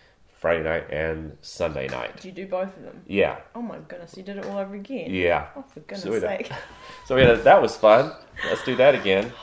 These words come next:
Speaker 2: <gasps> Was it a co-, oh, I guess
Speaker 1: It's like, I enjoyed getting in that plane crash. Let's have another plane crash tomorrow. Um, so,
Speaker 2: <laughs> Oh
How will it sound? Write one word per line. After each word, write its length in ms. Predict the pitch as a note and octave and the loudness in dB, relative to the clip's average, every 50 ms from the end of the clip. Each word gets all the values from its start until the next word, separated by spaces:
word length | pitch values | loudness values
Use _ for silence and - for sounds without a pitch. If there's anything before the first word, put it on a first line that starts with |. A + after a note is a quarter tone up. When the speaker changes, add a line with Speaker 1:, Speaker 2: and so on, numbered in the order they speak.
| - - | -18 -18
Speaker 2:
<gasps> 180 | - - - - | -18 -18 -12 -8
Was 160 | C4 C4+ C4+ | -6 -2 -2
it 80 | B3+ | -2
a 40 | C4+ C4 | -2 -4
co-, 120 | C#4 C#4 - - | -6 -12 -14 -14
oh, 60 | F3+ | -14
I 120 | E3 D#3+ E3 | -14 -14 -16
guess 180 | - - - - | -18 -16 -14 -12
Speaker 1:
It's 120 | - - | -2 2
like, 200 | G#2+ G2+ G2 G2+ | 4 4 4 4
I 120 | A2+ B2+ | 4 2
enjoyed 360 | C3+ B2 A#2 A#2 A2+ A2 G2 - | 2 2 0 0 0 0 -2 -6
getting 140 | - G#2+ G#2 | -6 -4 -2
in 80 | G2+ F#2+ | 0 2
that 220 | G2 G#2+ - - | 2 2 0 -2
plane 220 | - F2+ E2+ D#2+ - | -2 -4 -4 -4 -4
crash. 520 | - D#2+ D#2+ E2+ - - - - - - - _ _ | -4 -2 0 0 0 -2 -4 -8 -10 -12 -16 _ _
Let's 200 | - G2+ B2 - | -2 -2 0 2
have 160 | C3 C3+ D3 | 2 2 2
another 200 | D3 E3+ F3+ D#3+ | 2 2 0 0
plane 280 | - - A2+ F2 E2+ D#2+ | 0 0 -2 -2 -2 -2
crash 340 | - - D2 C#2 C2+ - - | 0 0 0 0 0 -4 -6
tomorrow. 480 | - A2 G#2+ C3 D3 F#2+ C#2+ - - - - _ _ _ _ _ _ - - _ _ _ _ _ _ _ - | -10 -8 -6 -4 -2 -2 -2 -4 -6 -10 -18 _ _ _ _ _ _ -20 -20 _ _ _ _ _ _ _ -8
Um, 540 | - F2+ F2 E2+ E2+ E2 E2 D#2+ D#2+ D#2+ - _ _ _ _ _ _ _ _ _ _ _ _ _ _ - - - | -4 -2 -2 -2 -2 -4 -6 -10 -14 -16 -20 _ _ _ _ _ _ _ _ _ _ _ _ _ _ -16 -14 -12
so, 420 | - - A2+ G#2 F#2+ F#2 F#2 - - - | 2 6 6 8 8 6 4 2 -4 -10
Speaker 2:
<laughs> 40 | |
Oh 80 | G#3 | -14